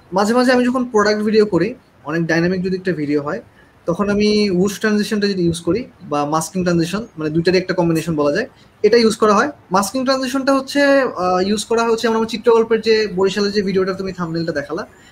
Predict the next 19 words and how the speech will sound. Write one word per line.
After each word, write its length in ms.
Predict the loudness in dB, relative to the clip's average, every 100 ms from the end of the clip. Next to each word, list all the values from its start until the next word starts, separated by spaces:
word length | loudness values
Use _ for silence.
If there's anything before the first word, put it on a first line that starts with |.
| -20 0
ওটার 180 | 4 4
মধ্যে 240 | 2 2
হচ্ছে 200 | 2 2
আমি 220 | 0 0 -2
স্টার্টিংটা 440 | 0 0 0 -2
করছিলাম 300 | -4 -4 -6
হচ্ছে 140 | -4
masking 320 | -2 -2 -2 -2
transition 400 | -2 -4 -6 -6
দিয়ে, 160 | -8 -10 -20 -18 -10
কারণ 340 | -6 -6 -8 -6
আমার 180 | -2 -2
কাছে 160 | -2
মনে 180 | 0 2
হয়েছে 220 | 2 0
যে 340 | 0 2 2 0 -8
এটা 480 | -6 -2 0 0 -4 -10
মানে 140 | -12
ভাল, 260 | -6 -4